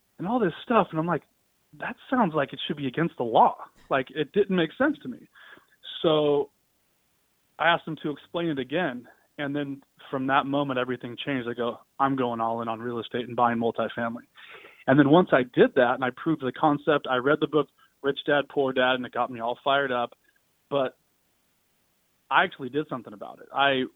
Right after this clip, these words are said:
went full gas and went into it. I'm like, "If all these people can do it, I sure can too." So, you know, fast forward eight years, I own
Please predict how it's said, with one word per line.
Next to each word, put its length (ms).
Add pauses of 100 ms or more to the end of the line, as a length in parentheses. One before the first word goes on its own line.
(300)
went 340 (160)
full 420 (240)
gas 280 (140)
and 160
went 220
into 380
it. 100
I'm 100
like, 240 (320)
"If 180 (220)
all 200
these 120
people 260
can 160
do 180
it, 60
I 120
sure 180
can 220
too." 180 (920)
So, 420 (460)
you 120
know, 260 (240)
fast 320
forward 480 (680)
eight 160
years, 420 (680)
I 160
own 360